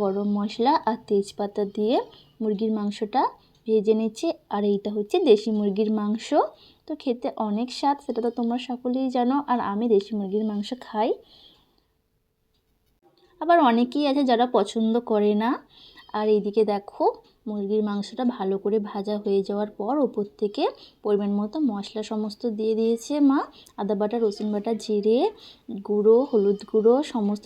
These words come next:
রকমের মশলা দিয়ে ভালো করে কষিয়ে নিয়েছে। তো এই করে আমরা লাঞ্চটা সেরে নিলাম দুপুরের, দিয়ে বেরিয়ে পড়লাম বর্ধমান, কারণ আজকে আমি যাচ্ছি আমার সেলাই মেশিন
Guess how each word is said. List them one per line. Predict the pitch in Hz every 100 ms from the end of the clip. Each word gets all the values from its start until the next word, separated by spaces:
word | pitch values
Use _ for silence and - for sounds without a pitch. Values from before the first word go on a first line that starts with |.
| 220
রকমের | 208 220 226
মশলা | 196 - 208
দিয়ে | 277 302
ভালো | 196 180 185
করে | 220 220
কষিয়ে | 185 - 202
নিয়েছে। | 208 226 - 359 659 - - -
তো | 254
এই | 214 214
করে | 226 214
আমরা | 202 220
লাঞ্চটা | 196 196 - 226
সেরে | - 185 185
নিলাম | 190 214 233
দুপুরের, | 247 254 294 466 - - -
দিয়ে | - 208
বেরিয়ে | 190 196 202
পড়লাম | 208 240 330 247
বর্ধমান, | 196 180 208 226 294 - - - - -
কারণ | 196 202 202
আজকে | 202 - 220 214
আমি | 208 208
যাচ্ছি | 196 - - 269 254
আমার | 202 196
সেলাই | 196 190 208
মেশিন | 214 233